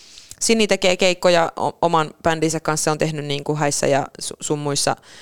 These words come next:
systeemeissä. Hän on sitten nyttemmin opiskellut, ö, musiikinopettajaksi ja tällä hetkellä hoitaa sitä vakanssia Espoossa. Sitten taas niin kuin toinen ystäväni Antti samoista kuoroympyröistä on opiskellut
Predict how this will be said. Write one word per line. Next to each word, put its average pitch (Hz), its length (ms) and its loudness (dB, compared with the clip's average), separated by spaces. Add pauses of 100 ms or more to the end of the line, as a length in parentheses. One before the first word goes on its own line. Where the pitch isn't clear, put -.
(160)
systeemeissä. 147 520 0
Hän 170 140 0
on 160 120 0
sitten 175 280 0
nyttemmin 180 580 -2
opiskellut, 180 720 -2 (240)
ö, - 40 2 (520)
musiikinopettajaksi 190 960 0
ja 190 60 2
tällä 185 220 2
hetkellä 180 420 0 (240)
hoitaa 185 320 4
sitä 175 280 2
vakanssia 156 580 0
Espoossa. 156 580 0 (880)
Sitten - 240 -2
taas 180 240 2
niin 175 160 -2
kuin 180 240 0 (340)
toinen 175 280 4
ystäväni 165 420 0
Antti 185 480 0
samoista 175 460 -2
kuoroympyröistä 165 880 0 (540)
on 175 200 2
opiskellut 165 640 0